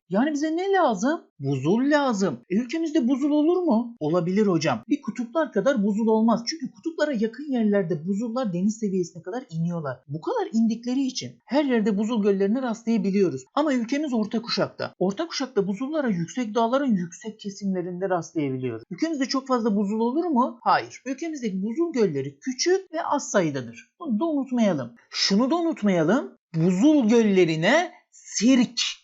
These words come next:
gölleri denir. Şu şekilde hatırlayacağız. Sirk, soğuk. Nasılmış? Sirk gölleri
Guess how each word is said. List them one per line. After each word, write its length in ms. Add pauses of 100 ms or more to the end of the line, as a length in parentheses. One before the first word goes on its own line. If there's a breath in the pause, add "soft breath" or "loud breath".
(140)
gölleri 560
denir. 440
Şu 120
şekilde 400
hatırlayacağız. 800 (140 soft breath)
Sirk, 600 (340)
soğuk. 640 (440)
Nasılmış? 680 (140)
Sirk 680 (440)
gölleri 640